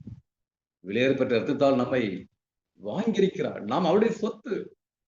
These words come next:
நாம் அவருடைய பிள்ளைகள். நாம் மாறணும். நம்ம மரிக்கும் பொழுது,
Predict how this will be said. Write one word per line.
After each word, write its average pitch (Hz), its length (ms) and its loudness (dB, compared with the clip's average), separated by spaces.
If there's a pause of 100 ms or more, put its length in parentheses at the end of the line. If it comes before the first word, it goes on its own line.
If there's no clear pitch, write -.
(720)
நாம் 156 240 -2
அவருடைய 220 300 4
பிள்ளைகள். 202 640 0 (1080)
நாம் 90 200 -18
மாறணும். 110 460 -6 (1800)
நம்ம 90 560 -10 (960)
மரிக்கும் 113 300 -6
பொழுது, 98 340 -4